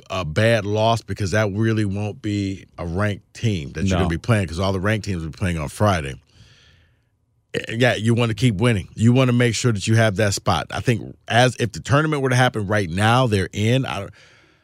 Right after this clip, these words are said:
Speaker 1: I don't know. Their brand name probably keeps them out of the play-in game. I, they're in.
Speaker 2: Yes.
Speaker 1: It, whether it's a play-in game or whatever, they're probably an eleven seed, 'cause the beginning of the season does matter, folks.
Speaker 2: Absolutely.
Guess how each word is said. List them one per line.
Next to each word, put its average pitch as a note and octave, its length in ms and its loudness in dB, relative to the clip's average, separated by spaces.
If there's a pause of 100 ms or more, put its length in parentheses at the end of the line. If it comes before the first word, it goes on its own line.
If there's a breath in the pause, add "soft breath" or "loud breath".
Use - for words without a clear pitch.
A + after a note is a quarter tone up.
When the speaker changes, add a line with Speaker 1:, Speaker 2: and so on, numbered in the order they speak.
(180 soft breath)
Speaker 1:
I A#2 80 2
don't C3+ 160 0
know. C3 300 2 (460 loud breath)
Their B2+ 280 0
brand C#3 480 0
name C#3 400 0
probably C3+ 520 2
keeps C3+ 380 0
them B2+ 300 2
out A#2 200 2
of C3+ 80 -2
the A#2+ 80 -4
play-in C#3 420 2
game. C3+ 280 2
I, C#3 120 0 (100)
they're D#3+ 260 4
in. B2+ 280 -6 (420)
Speaker 2:
Yes. F2 360 0
Speaker 1:
It, C#3+ 180 4
whether C#3+ 220 4
it's A#2 100 -6
a F#2+ 40 -6
play-in F3+ 380 4
game D#3+ 260 4
or C#3 40 4
whatever, B2+ 280 4
they're A#2 140 0
probably C3+ 440 0
an G#2+ 120 -4
eleven G#2 400 -2
seed, C#2 400 -8 (800)
'cause A#2+ 240 2
the G2+ 80 -4
beginning C3 380 4
of C3+ 80 4
the C3+ 80 4
season A#2 400 0
does G#2 260 0
matter, E2+ 300 -2
folks. - 440 -8 (160)
Speaker 2:
Absolutely. G#2 520 -2